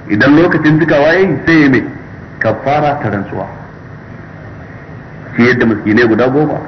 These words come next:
ko yi musu tufafi, ko yantar da baiwa mummuna, in baya da ikon yin wannan azumin kwana uku, kamar yadda muka faɗa a jiya.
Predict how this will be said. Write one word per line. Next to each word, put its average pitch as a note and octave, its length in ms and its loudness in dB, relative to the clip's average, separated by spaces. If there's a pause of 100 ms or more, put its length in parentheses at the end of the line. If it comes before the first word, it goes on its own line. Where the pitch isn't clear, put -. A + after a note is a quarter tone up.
ko A#2+ 80 2
yi A#2+ 100 6
musu B2+ 240 2
tufafi, C3+ 380 0 (200)
ko A#2 160 2
yantar C3 240 2
da A#2 100 2
baiwa B2+ 280 4
mummuna, C#3+ 340 4 (400)
in C#3+ 160 4
baya D3+ 220 4
da D3 60 0
ikon D3+ 280 4
yin D3+ 100 8
wannan D#3 300 4 (160)
azumin A#2 340 2
kwana A2+ 300 0
uku, - 220 -6
kamar A2 180 0
yadda A#2 140 2
muka G#2+ 160 -2
faɗa G2 180 -2
a G2 160 0
jiya. F#2+ 160 -4